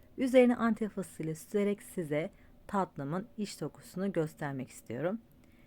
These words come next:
Dışı çıtır çıtır, içerisinde şerbetini tam çeken harika bir tatlı oldu.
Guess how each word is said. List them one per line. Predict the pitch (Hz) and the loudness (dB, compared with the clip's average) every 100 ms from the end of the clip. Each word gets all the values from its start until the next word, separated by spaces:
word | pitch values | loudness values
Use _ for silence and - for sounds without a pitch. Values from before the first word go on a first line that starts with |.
| - - - - - | -20 -20 -20 -18 0
Dışı | 254 - 247 | 0 2 0
çıtır | 233 - - 208 | -2 -8 -4 -4
çıtır, | - - - 170 165 - | -4 -18 -4 -4 -4 -6
içerisinde | 208 - 190 180 - 170 165 | -10 -4 -2 -2 -4 -4 -4
şerbetini | - 180 170 165 - 170 160 | -2 -2 0 -2 -6 -8 -4
tam | 185 180 | -2 -2
çeken | - 139 - 156 | -4 -10 -6 -8
harika | 165 156 151 151 170 | 0 2 2 2 -4
bir | 151 | -4
tatlı | - 107 - 120 | -4 -4 -4 -8
oldu. | 117 110 175 247 | -8 -4 -2 -2